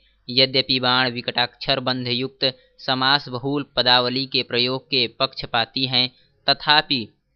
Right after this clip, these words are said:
श्रृंगार वर्णन प्रसंगों में कोमलता कांत पदावली का प्रयोग भी किया है। विकट स्वरूपा भीषण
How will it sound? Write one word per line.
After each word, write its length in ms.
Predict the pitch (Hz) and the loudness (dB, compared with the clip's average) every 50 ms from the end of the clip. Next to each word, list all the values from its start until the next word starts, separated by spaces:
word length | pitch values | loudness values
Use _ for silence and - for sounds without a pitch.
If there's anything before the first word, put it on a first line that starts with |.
| _ _ _ - - | _ _ _ -18 -10
श्रृंगार 480 | - 131 135 135 135 139 139 143 143 143 | -4 -4 -2 0 2 4 4 4 4 2
वर्णन 340 | 139 135 131 131 131 135 131 | 2 0 0 0 -2 -4 -4
प्रसंगों 580 | - 131 127 - 127 127 127 127 131 135 135 | -6 -6 -6 -6 -6 -6 -4 -2 -2 -2 0
में 260 | 131 131 127 123 113 | 0 0 0 0 -2
कोमलता 640 | 107 - - 127 123 123 123 120 120 - - 131 127 | -2 -4 -6 -6 -4 -2 -2 -4 -2 2 2 2 2
कांत 360 | - - 120 120 123 127 - | 2 2 0 0 0 -2 -4
पदावली 560 | - - 123 117 120 117 117 120 120 120 127 123 | -4 -4 0 2 4 4 4 4 2 -2 -4 -2
का 180 | - 123 113 | 0 2 2
प्रयोग 380 | 110 - 120 117 120 127 131 127 | 2 0 0 -2 -2 -2 -2 -4
भी 160 | 120 123 113 | -6 -10 -10
किया 300 | - - 110 117 120 120 | -8 -4 0 2 2 2
है। 260 | 117 120 104 95 - _ _ _ _ _ _ _ - | 2 0 -4 -4 -6 _ _ _ _ _ _ _ -6
विकट 300 | 123 131 127 - 156 - | -4 -2 2 2 0 0
स्वरूपा 540 | - - 139 131 131 131 120 - 135 131 127 | 0 -6 -4 -4 -4 -4 0 2 2 2 2
भीषण 560 | 117 - 127 127 123 - - 151 151 147 | 0 -2 -6 -6 -4 -4 -4 -4 -4 -4